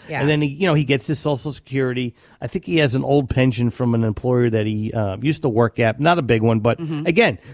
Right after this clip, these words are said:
Speaker 2: so that's his base. That's his solid, guaranteed base, his foundation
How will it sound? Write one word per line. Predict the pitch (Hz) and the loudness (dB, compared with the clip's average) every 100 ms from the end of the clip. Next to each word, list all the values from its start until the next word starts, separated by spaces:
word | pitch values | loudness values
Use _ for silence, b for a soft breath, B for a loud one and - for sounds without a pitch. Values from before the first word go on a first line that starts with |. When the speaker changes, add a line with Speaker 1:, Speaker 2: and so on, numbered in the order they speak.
| B | B
Speaker 2:
so | - | -2
that's | 139 165 - | 0 0 2
his | 190 139 | 0 2
base. | 170 165 - - | 2 0 -4 -8
That's | 113 147 - | -2 -2 0
his | 175 | -4
solid, | - - 135 147 165 139 | -4 -4 0 0 -2 -2
guaranteed | 131 143 160 151 156 156 151 b b 123 | -2 -2 -4 -6 -4 -4 -6 b b -10
base, | 107 165 151 - | -2 0 0 -2
his | 127 | -6
foundation | - 139 139 131 214 - 117 113 | -4 -2 0 0 -2 -2 -6 -6